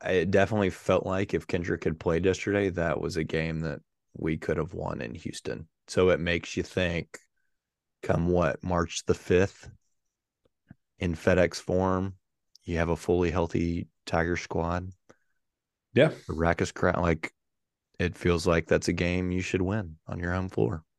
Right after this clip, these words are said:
Speaker 1: Or a very, I mean, you have a real possibility to win that game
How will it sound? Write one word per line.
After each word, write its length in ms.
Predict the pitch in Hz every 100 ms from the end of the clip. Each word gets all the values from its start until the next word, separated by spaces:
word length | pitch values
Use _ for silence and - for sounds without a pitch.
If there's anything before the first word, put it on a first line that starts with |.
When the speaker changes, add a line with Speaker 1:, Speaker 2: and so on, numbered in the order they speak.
| _ _ -
Speaker 1:
Or 200 | 90 90
a 40 |
very, 560 | 85 90 95 92 87 -
I 40 | 87
mean, 200 | 90 87
you 100 | 82
have 140 | 90
a 80 | 92
real 500 | 82 90 92 90 90 - _ _ _ _ _ _ -
possibility 580 | - - 87 90 85 82
to 80 |
win 180 | 82 82
that 140 | 82 82
game 260 | 80 80